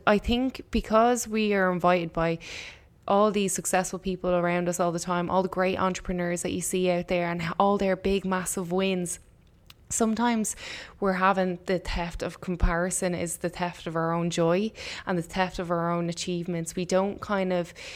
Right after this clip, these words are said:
give ourselves time back and give ourselves a pat on the back for achieving these small wins.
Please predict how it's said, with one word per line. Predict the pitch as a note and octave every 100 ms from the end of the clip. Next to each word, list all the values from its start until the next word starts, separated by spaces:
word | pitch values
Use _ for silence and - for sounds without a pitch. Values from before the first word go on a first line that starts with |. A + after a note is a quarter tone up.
| - -
give | - G#3
ourselves | G#3 G3 F#3+ F3 -
time | - F3+ E3+
back | F3+ G3+ G3+ -
and | F#3 E3+
give | F3+
ourselves | F3+ - F3+
a | E3+
pat | - F#3+ -
on | F3
the | D#3+
back | E3+ A3+ -
for | - F#3 D#3+
achieving | D#3+ G3 G#3 G#3+
these | F#3 F3
small | F3+ E3+ E3
wins. | E3 F#3 F3 D#3+